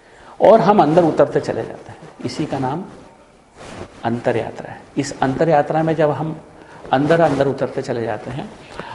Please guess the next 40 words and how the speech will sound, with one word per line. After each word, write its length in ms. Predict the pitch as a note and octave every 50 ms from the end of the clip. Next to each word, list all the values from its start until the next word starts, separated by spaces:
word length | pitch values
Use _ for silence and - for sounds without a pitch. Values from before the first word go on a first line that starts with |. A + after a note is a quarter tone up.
| - - - -
तो 60 | G3+
उस 260 | G3 - G3 F#3+ -
समय 220 | F3 E3 F3 F#3
मन 240 | G3+ E3+ D#3+ D#3+ F#3+
पीछे 300 | F#3 - D3+ D3 - F3
छूट 200 | E3+ - D3+ C#3
जाता 280 | C3+ C3+ C3 B2+ - C#3+
है, 280 | B2+ C3 A#2+ - - - - - - - - - - - -
विकल्प 440 | F3 F3+ A3 G#3+ A3 A#3 A#3 A3 A#3 G#3+ -
पीछे 220 | D#3 B2 - D3+
छूट 220 | C3 - - G#2 -
जाता 300 | - - - - - -
है। 60 | - - - _ _ _ _ _ _ -
विकल्प 360 | - C3 C3 B2+ F3 E3 E3 E3+
मन 260 | E3 D#3 D#3 D3+ F3 F#3
क्या 160 | F3 F#3 F3
होता 200 | F3+ E3+ - F#3
है 100 | G3+ G3+
कि 140 | G3 F#3+ -
एक 340 | - F3 G3 B3 B3 - -
चीज 200 | - F#3+ F#3 -
को 100 | - G#3+
छोड़ने 360 | G#3 - - D#3 D#3+ F3+ F#3
के 80 | F3 F3+
पहले 220 | - D#3+ D#3+ E3+
दूसरी 300 | E3 D#3 C3 - - D3+
लाके 220 | D3 B2+ - - D3
खड़ी 200 | - - G#2+ -
कर 180 | - - D2
देता 220 | - - - - -
है, 80 | - - - - - - - - - _ _ _ _ - - - - - - _ -
क्योंकि 220 | F3+ F#3 F#3 G#3
मन 300 | E3 D3+ E3 G3+ G#3+ G#3 - - - -
एक 300 | D#3+ - - - - - -
ऐसा 680 | D#3 D#3+ D#3 - - G#3+ G#3+ G#3 G#3+ A3 - - - G#3+ G#3+ - - - - - - -
अवयव 400 | C3+ C3 C3+ D3 D#3 D#3 D#3 C#3
है 140 | B2+ C#3 C3+
हमारे 320 | A#2+ A2 A#2 A#2 A#2+ B2
शरीर 300 | - - - - - - -
का 100 | - -